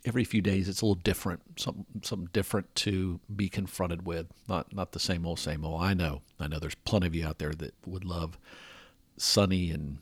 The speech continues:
a certain temperature range every day, and some of you have places that you <laughs> live that for the most part it could give you that. Uh, I think I would go crazy in that type of environment.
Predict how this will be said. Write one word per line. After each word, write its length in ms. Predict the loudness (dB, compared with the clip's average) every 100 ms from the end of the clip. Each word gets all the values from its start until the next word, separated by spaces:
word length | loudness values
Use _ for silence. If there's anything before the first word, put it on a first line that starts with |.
| -14 _ _ -12
a 100 | -6
certain 260 | 0 0 0
temperature 360 | -2 -2 -2
range 280 | -2 -2 -4
every 120 | -4
day, 260 | -2 0 2
and 160 | 2
some 160 | 2 2
of 120 | 2
you 100 | 2
have 260 | 2 -2 0
places 360 | 0 0 0 -2
that 120 | -2
you 140 | -2
<laughs> 120 | 0
live 140 | -2 -2
that 180 | -4 -2
for 120 | -2
the 80 | 2
most 300 | 4 2 2
part 180 | -2
it 60 | -2
could 160 | -4 0
give 180 | 0
you 100 | 0
that. 200 | -4 -6 -12 -18 -20 -20 -20 -12
Uh, 180 | -10 -8 -6
I 120 | -4
think 180 | -2 -2
I 80 | -4
would 140 | -4
go 120 | -8
crazy 540 | -8 -10 -10 -10 -14 -14 -12
in 80 | -10
that 180 | -10
type 200 | -8 -8
of 120 | -8 -8
environment. 460 | -8 -8 -10 -12